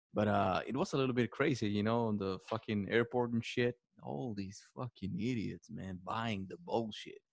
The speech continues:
Everything that you and I talk about that we're against, I saw it, and I was like, "God damn, how can you be so stupid?" Because I, I remember telling you earlier, uh, today that they, they didn't wanna take off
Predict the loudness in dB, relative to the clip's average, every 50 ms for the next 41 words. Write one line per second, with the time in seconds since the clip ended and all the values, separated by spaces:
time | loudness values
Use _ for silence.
0 | _ _ _ _ _ 4 4 4 6 4 2 2 2 0 2 2 2 2 2 0
1 | 0 0 -2 -2 -2 -2 0 0 0 0 -2 -2 0 2 2 2 2 0 -2 -4
2 | -4 -4 -8 -18 _ _ _ _ _ _ _ _ _ _ _ _ _ _ -8 -8
3 | -8 -8 -2 2 4 4 4 4 2 -2 -4 -6 -6 -6 -6 -6 -8 -12 -14 _
4 | -18 -12 -12 -12 -12 -12 -16 _ _ _ -6 -6 -6 -4 -6 -8 -8 -8 -8 -6
5 | -4 -2 -2 -4 -2 -2 -4 -4 -4 2 2 4 4 4 4 4 2 2 0 -12
6 | -20 -20 _ _ _ _ 4 4 6 6 6 6 6 6 4 4 4 4 6 6
7 | 6 6 6 8 8 8 8 6 4 4 4 2 2 0 0 -2 -6 -6 0 0
8 | 2 2 2 2 0 -2 -2 -4 _ _ _ _ _ _ _ _ _ _ _ _
9 | _ _ _ _ _ _ _ _ _ _ _ -12 6 8 10 10 10 6 2 -10
10 | _ 2 4 6 6 6 4 2 2 4 4 4 4 4 4 4 4 2 2 0
11 | -2 -4 -6 -8 -12 _ _ 2 2 2 2 4 4 4 4 4 2